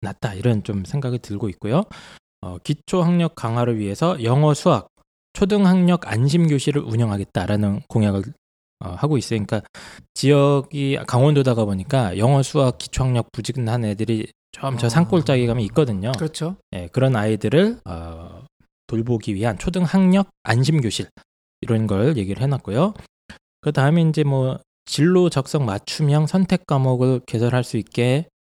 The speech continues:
Speaker 1: 하면서 이걸 갖다가 지역마다 또 마-, 묶어가지고 공동 교육 과정으로 운영을 하겠다.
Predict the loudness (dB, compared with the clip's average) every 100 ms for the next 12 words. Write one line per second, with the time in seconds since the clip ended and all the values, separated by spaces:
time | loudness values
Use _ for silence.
0 | _ -8 -2 0 2 2 2 4 4 2
1 | 2 2 2 2 4 4 4 2 0 -4
2 | -6 -8 -10 0 0 0 -2 -4 -4 -8
3 | _ _ 0 2 2 0 0 -2 -4 -4
4 | -4 -4 -2 -2 -4 -2 -4 -6 -12